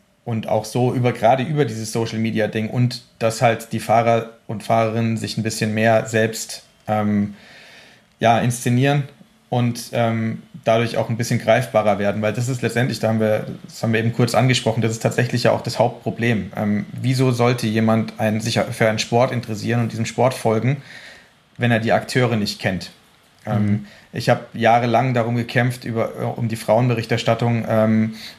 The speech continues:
Speaker 1: immer mit dem Gegenargument, ja, es klickt halt nicht. Aber wenn ich halt immer nur das Ergebnis vermelde und man nie die Fahrerin kennenlernt, kann's auch nicht klicken. Ähm, weil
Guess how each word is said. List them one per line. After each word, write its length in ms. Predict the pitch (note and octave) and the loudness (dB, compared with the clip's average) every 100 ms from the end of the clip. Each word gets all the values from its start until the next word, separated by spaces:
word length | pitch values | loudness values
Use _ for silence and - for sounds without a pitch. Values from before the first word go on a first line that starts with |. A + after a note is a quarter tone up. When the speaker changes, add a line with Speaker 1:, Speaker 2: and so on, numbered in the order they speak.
| - _ _ - _ _ _ _ _ _ _ _ - | -20 _ _ -20 _ _ _ _ _ _ _ _ -4
Speaker 1:
immer 280 | B2+ A#2+ A#2 | 2 2 2
mit 180 | C3 A#2+ | -2 -2
dem 120 | B2 | 0
Gegenargument, 640 | A#2+ B2 B2 A#2 A#2+ A#2 A2 | 2 2 2 2 2 0 2
ja, 140 | A#2+ | 2
es 120 | A#2 | 2
klickt 320 | - D3 D3 A2+ | 0 -2 0 0
halt 200 | G#2 G#2+ | 2 0
nicht. 320 | G2 - - _ _ - | -2 -4 -14 _ _ -2
Aber 220 | A#2 A2 | 2 2
wenn 140 | A#2+ B2+ | 4 2
ich 120 | B2 | 2
halt 180 | A#2 A#2+ | 2 2
immer 180 | C3+ | 2
nur 220 | C3 B2+ B2 | 4 4 2
das 240 | B2 A2+ | 2 0
Ergebnis 440 | A#2+ A#2 C3 C3+ | 2 2 2 0
vermelde 540 | - G#2+ G#2+ A2 B2+ D3 - - - _ | 0 2 2 2 2 0 -6 -20 -20 _
und 180 | - A#2 | -2 0
man 200 | A2+ A#2 | 2 2
nie 180 | B2+ D3 | 4 2
die 120 | B2 | 2
Fahrerin 480 | A#2+ B2+ A#2 G#2+ G#2 | 4 4 2 0 -4
kennenlernt, 600 | G#2 G2+ G2 G2 F2+ - _ _ _ _ _ _ _ _ - | -2 -2 -2 -4 -6 -10 _ _ _ _ _ _ _ _ -2
kann's 280 | C3+ B2+ | 0 0
auch 140 | - G2+ | -2 -6
nicht 200 | G2+ - | -6 -6
klicken. 300 | - - G2+ _ _ _ _ - | -8 -8 -14 _ _ _ _ -8
Ähm, 240 | G2+ G2 | -6 -2
weil 300 | A2 G#2+ G#2 | 0 0 -2